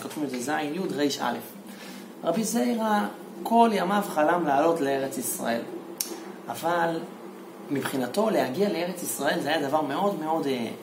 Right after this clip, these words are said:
מרומם, קדוש. הוא אמר, "אני עדיין לא, לא מספיק בשל לזה, להגיע ל-, לדרגה הגבוהה הזאת."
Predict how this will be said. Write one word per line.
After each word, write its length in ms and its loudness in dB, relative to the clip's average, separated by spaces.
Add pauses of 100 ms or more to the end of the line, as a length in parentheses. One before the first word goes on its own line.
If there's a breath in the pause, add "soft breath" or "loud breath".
מרומם, 720 -4 (100)
קדוש. 500 2
הוא 120 -2
אמר, 200 2
"אני 160 0
עדיין 300 0
לא, 360 2 (280 loud breath)
לא 280 8
מספיק 420 0
בשל 420 8
לזה, 200 4
להגיע 380 2
ל-, 320 0
לדרגה 600 2
הגבוהה 420 6
הזאת." 320 0